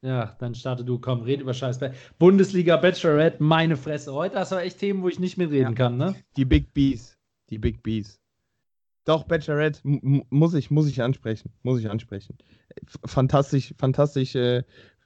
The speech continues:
Speaker 2: News diese Woche wieder rausgekommen. Also wie, ich hab das schon mal gesagt, äh, das muss ich nämlich hier verarbeiten,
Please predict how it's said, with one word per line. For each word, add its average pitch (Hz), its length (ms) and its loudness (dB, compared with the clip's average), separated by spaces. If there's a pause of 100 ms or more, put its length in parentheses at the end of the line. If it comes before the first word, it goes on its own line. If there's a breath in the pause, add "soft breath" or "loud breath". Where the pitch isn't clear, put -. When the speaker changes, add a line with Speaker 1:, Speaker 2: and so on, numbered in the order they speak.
Speaker 2:
News 139 560 4 (400)
diese 131 200 2
Woche 127 200 2
wieder 117 140 4
rausgekommen. 127 500 0 (180 soft breath)
Also 127 140 2
wie, 127 100 4 (200)
ich - 200 -2
hab 143 80 4
das 139 160 4
schon 147 120 6
mal 143 100 8
gesagt, 135 420 4
äh, 120 160 2
das 113 140 0
muss 139 240 6
ich 139 100 0
nämlich 127 220 4
hier 127 100 2
verarbeiten, 113 580 2